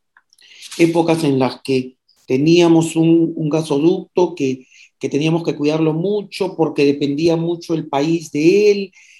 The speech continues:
En fin, eh, ya eran cuestiones,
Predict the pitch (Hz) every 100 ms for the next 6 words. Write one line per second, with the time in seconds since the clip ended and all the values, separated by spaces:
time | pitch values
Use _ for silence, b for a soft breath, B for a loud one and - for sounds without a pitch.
0 | - 202 202 240 240 240 _ _ _ -
1 | 160 170 208 208 208 208 202 165 165 180
2 | 180 175 -